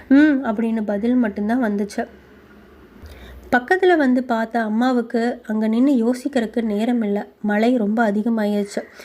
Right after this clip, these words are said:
அதனால மூணு பேரையும் அவசர அவசரமா வீட்டுக்குள்ள கூட்டிட்டு ஓடிட்டாங்க.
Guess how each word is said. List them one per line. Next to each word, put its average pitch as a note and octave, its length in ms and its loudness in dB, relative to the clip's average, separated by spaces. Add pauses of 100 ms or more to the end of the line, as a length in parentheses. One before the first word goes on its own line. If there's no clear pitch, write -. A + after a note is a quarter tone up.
(200)
அதனால C#4+ 440 4
மூணு C#4+ 340 2
பேரையும் C#4 500 0
அவசர A#3+ 420 -2
அவசரமா B3 500 0
வீட்டுக்குள்ள A3+ 580 -2
கூட்டிட்டு A3 560 -2
ஓடிட்டாங்க. G3+ 480 -2